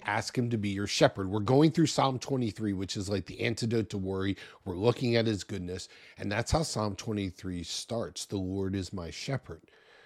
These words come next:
I shall not want," or, "I shall not be in lack." Every day you have to ask Jesus to be your shepherd. And if I ask him to be my shepherd, he's gonna lead, feed,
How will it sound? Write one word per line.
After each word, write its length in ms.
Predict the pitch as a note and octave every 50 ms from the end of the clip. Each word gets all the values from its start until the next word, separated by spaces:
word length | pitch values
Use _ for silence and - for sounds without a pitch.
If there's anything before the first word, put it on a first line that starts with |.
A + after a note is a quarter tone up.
| - _ -
I 80 | G2 F#2
shall 460 | - - - - A2+ G#2 G#2 G#2 G2+
not 340 | G2+ F#2+ F#2 F#2 - - E2
want," 480 | F2+ G2 F#2 - - - - - - _ _ _ -
or, 120 | E2+ E2+
"I 60 | D#2
shall 260 | D#2+ - - G#2+ G2+ G#2+
not 220 | A2 G2 F2+ F#2
be 140 | G#2+ G#2+ G#2+
in 160 | F#2+ F#2+ E2+ -
lack." 400 | A2 G#2+ G2+ - - - - - - - - - - - -
Every 240 | C3+ D3 F3+ G#3
day 320 | F3+ C#3 B2 G2 F#2+ G#2+ G#2+ - - - - _
you 100 | - A2+
have 200 | - - B2 -
to 160 | - - -
ask 300 | A#2 B2 C3+ - - -
Jesus 340 | - A2 G2+ G2 A2+ G#2 -
to 120 | - -
be 120 | G#2+ F#2+ F2+
your 140 | F2 E2+ F2
shepherd. 500 | - - - - - - - - _ - - - - - - -
And 120 | - A#2+ A#2+
if 100 | - C3
I 60 | A#2
ask 260 | C3 F3 F3+ - -
him 100 | F#3+ E3+
to 60 | D3+
be 140 | D3 D3 C#3+
my 160 | C3+ C3 B2
shepherd, 340 | A#2 - - G2 - A#2+ G2+
he's 160 | G2+ A2 G2+
gonna 220 | - - A#2 G#2 F#2
lead, 480 | F2+ G2+ G#2+ A2 A#2+ B2+ C3 C3 C3 - _ _
feed, 640 | - - - - - B2 A2+ A2 G#2 G#2 G2+ G2+ -